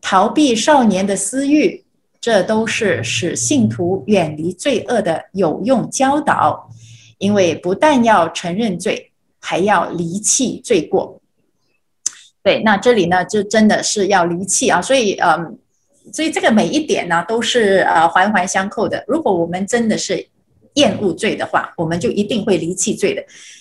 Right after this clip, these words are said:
你知道，比如说你看到一堆垃圾哈，很臭的一堆垃圾堆在那里，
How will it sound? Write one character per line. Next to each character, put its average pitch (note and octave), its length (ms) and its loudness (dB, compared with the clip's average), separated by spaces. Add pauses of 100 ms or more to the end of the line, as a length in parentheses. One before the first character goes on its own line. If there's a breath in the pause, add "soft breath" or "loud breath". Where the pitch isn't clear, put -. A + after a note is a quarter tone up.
你 C4+ 140 0
知 F4 120 0
道， D4+ 400 2
比 - 100 -8
如 C4 60 0
说 D4+ 140 4
你 A#3+ 140 4
看 C4 220 2
到 C4 120 6
一 C4 100 -2
堆 C4+ 280 0
垃 A#3 260 2
圾 A3 280 2
哈， F#3 140 4
很 F3+ 280 2
臭 B3 280 2
的 G3 100 2
一 A3+ 120 2
堆 A3 180 2
垃 G#3+ 240 2
圾 G#3 160 -4
堆 A#3+ 200 2
在 A3 160 4
那 F3+ 120 0
里， C3+ 160 -10